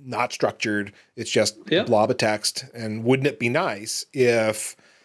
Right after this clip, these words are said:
Speaker 1: somehow I could do something with that, throw it up in a calendar to remind me, "Hey, if the server flickers during this time, it's probably the maintenance, and I don't need to react to that." But as you say, I'd have to write something custom for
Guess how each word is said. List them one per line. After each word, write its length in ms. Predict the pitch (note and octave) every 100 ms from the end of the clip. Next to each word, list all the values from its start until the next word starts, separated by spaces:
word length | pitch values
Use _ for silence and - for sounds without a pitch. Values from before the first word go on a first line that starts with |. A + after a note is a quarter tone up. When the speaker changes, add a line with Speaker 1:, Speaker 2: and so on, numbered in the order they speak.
| _ _
Speaker 1:
somehow 580 | - - D3 C#3 B2+ B2
I 80 |
could 180 | A#2 B2
do 160 | A2+ B2+
something 460 | - A#2+ G#2 A#2
with 100 | G#2+ G#2+
that, 380 | G#2+ G#2+ -
throw 380 | - - C3+ D3
it 60 | D3
up 120 | C3+
in 80 | A2+
a 40 |
calendar 340 | A2 C#3+ C#3 A#2
to 60 |
remind 480 | A2 A2+ C3 F#3+ E3
me, 240 | A#2 G#2+ -
"Hey, 400 | F3+ C3 D#2+ _
if 140 | A2+
the 100 | -
server 380 | A#2 E3+ G#3 F#3+ - _
flickers 440 | - F3+ F#3+ F3
during 280 | D#3 D3+ D3+
this 160 | D3
time, 300 | - D#3+ D#3 D#3 -
it's 100 | -
probably 480 | - G3+ B3+ F3 C3+
the 100 | A#2
maintenance, 460 | B2 C#3 A#2+ G2+
and 100 | G2+
I 40 | A2+
don't 120 | B2+
need 160 | A#2+ G2+
to 60 |
react 460 | G2+ G2 A#2+ B2 -
to 60 | F2+
that." 300 | D2+ C#2 - - - _
But 280 | - A#2+ A#2 _
as 220 | F3 C3+ B2+
you 80 |
say, 320 | A#2 E3 C3+ G2+
I'd 180 | B2
have 200 | B2+ C3
to 80 | -
write 240 | B2 A#2 A2+
something 320 | A#2+ - A2
custom 400 | B2+ C3+ B2 G#2
for 200 | A#2+